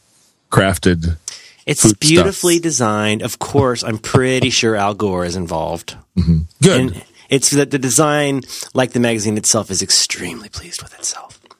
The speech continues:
Speaker 1: Yeah. Well, and, and, and, and, and I think personally, I feel like if you have, if you have completely replaced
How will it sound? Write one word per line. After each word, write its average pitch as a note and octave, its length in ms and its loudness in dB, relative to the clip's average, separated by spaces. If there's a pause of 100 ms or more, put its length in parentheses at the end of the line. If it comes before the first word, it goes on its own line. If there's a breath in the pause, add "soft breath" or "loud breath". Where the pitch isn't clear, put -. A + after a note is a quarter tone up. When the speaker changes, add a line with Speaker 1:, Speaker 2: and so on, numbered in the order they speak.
(180)
Speaker 1:
Yeah. - 240 -2 (120)
Well, F3+ 220 4
and, F3+ 140 2
and, F#3 160 4
and, F#3 180 0
and, F#3 200 0 (140)
and F#3 160 4 (400)
I E3 100 6
think A3+ 260 0 (120)
personally, G#3+ 680 2
I C#3 100 4
feel D#3+ 240 2
like C#3 300 0 (1400 soft breath)
if C#3+ 180 4
you F#3 180 6
have, E3+ 320 -2
if C#3 120 4
you A3+ 100 6
have G3 120 0
completely A3 680 2
replaced C#3+ 840 2